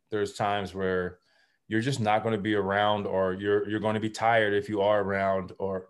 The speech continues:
just, th-, they're just gonna be in it with you. So I don't think there's anyone who does this alone.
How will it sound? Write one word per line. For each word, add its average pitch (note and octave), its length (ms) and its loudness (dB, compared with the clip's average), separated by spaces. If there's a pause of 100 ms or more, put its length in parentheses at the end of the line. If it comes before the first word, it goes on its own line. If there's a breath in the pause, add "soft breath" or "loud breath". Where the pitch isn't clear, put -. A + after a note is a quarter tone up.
just, A#2 400 -12 (100)
th-, A#2+ 200 -6
they're A#2 140 2
just C3 180 -2
gonna C3 160 0
be A#2 180 -2
in A2+ 80 2
it A2 100 -4
with A2 240 -2
you. F#2+ 180 -6 (420 soft breath)
So G#2 320 0 (120)
I A#2+ 80 4
don't D#3+ 160 4
think C#3+ 280 0
there's A#2+ 240 2
anyone A#2+ 340 0
who G#2 80 -4
does G2 260 -2
this F#2 200 -10
alone. F2 320 -6